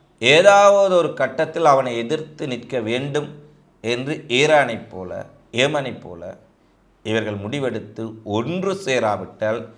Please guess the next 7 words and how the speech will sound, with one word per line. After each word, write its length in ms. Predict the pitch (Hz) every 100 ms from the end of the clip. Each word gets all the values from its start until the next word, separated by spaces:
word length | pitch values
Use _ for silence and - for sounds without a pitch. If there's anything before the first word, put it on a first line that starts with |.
| _ _ _
நிச்சயமாக 920 | 104 117 131 - 180 170 143 131 131
ஒவ்வொன்றும் 760 | 110 127 156 175 165 127 127 120
ஒன்றாக 500 | 117 107 101 95 - - _ _ _ _
நாங்கள் 260 | 101 104 104
ஏற்கனவே 340 | 107 113 113
குறிப்பிட்டோம். 460 | 107 101 95 95 92
காசாவில் 720 | 104 110 113 - 117 110 104